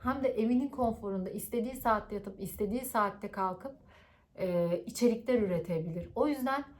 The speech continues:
kadınlar kesinlikle sosyal medyada bence daha fazla desteklenmeli. Hem çocuklarına bakıyor, hem de içerik üretip ekonomiye destek sağlıyor. Çünkü biz içerik üretiyoruz ama biz vergimizi veriyoruz.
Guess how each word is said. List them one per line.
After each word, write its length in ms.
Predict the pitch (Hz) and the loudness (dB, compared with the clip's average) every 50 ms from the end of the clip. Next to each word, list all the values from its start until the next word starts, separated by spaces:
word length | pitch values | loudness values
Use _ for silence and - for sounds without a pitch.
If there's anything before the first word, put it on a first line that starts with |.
| - - - - | -20 -20 -20 -16
kadınlar 640 | - - 220 220 233 247 254 277 285 294 302 294 302 | -6 -2 0 2 4 4 4 4 4 4 2 2 0
kesinlikle 600 | - 254 254 254 - 269 277 277 262 - 247 240 | -2 -4 -4 -4 -4 -6 -6 -6 -4 -2 -2 -2
sosyal 460 | 233 - 247 233 226 - 240 226 220 | 0 0 0 -2 0 0 0 0 0
medyada 380 | 220 220 214 208 220 220 233 220 | 0 0 -2 -4 -4 -4 -2 0
bence 320 | 220 220 220 214 240 233 | 0 2 2 2 0 0
daha 180 | 233 190 185 220 | 0 0 -2 -2
fazla 400 | 220 202 185 180 165 175 170 165 | 0 0 0 0 0 0 -2 -2
desteklenmeli. 920 | 170 165 160 - - 175 170 - - 170 165 160 160 165 165 185 240 294 294 - - _ _ _ _ _ _ _ _ _ _ _ _ _ _ _ _ | -2 -2 -4 -4 -6 -6 -6 -4 -4 -2 -2 0 -2 -2 -2 -2 -2 -4 -6 -12 -20 _ _ _ _ _ _ _ _ _ _ _ _ _ _ _ _
Hem 260 | - 214 233 240 220 | 4 4 4 4 4
çocuklarına 600 | - 226 190 160 - - - 190 196 208 233 247 | 2 2 0 0 -2 -4 -4 -4 -2 -2 -2 -2
bakıyor, 460 | 262 262 262 - - 277 285 285 311 330 - - - - - - _ | -2 -4 -4 -6 -6 -2 -2 -2 -2 -4 -8 -16 -20 -20 -20 -20 _
hem 420 | - - 285 320 359 359 330 311 311 | 0 6 8 8 8 6 2 -4 -4
de 200 | 359 415 415 - - - _ _ - | -4 -4 -6 -8 -12 -20 _ _ -14
içerik 380 | 226 - - 262 262 277 269 | -10 -6 -4 -4 -4 -4 -4
üretip 420 | 262 233 233 226 233 - - - - - - - - - - _ _ _ _ _ - | -2 0 0 0 0 -2 -14 -16 -18 -20 -20 -20 -20 -20 -20 _ _ _ _ _ 6
ekonomiye 640 | 240 240 240 - 277 277 285 294 302 302 311 320 262 | 8 8 8 6 4 4 4 4 4 4 4 4 6
destek 380 | 262 226 220 - - 196 196 - | 6 4 4 2 0 -4 -4 -4
sağlıyor. 380 | - 208 185 185 180 175 175 | -2 2 2 2 2 0 -2
Çünkü 400 | - 254 254 247 262 262 254 214 202 | -2 -2 -2 0 2 0 0 0 0
biz 340 | 196 202 262 285 247 - | 0 0 2 2 2 0
içerik 360 | - 226 220 - 254 240 220 226 | -2 -4 0 0 0 0 0 0
üretiyoruz 440 | 233 240 240 240 254 247 254 254 | 2 2 2 2 0 -2 0 0
ama 240 | 269 233 214 190 185 | 2 2 2 2 0
biz 220 | 220 226 214 208 196 | 0 -2 0 2 4
vergimizi 640 | 202 196 196 196 185 196 196 202 196 196 226 214 | 6 6 6 6 4 2 0 0 0 -2 -2 0
veriyoruz. 680 | 214 202 185 185 208 226 220 190 170 147 - - - - | 2 2 2 2 2 0 0 0 -2 -4 -8 -14 -20 -20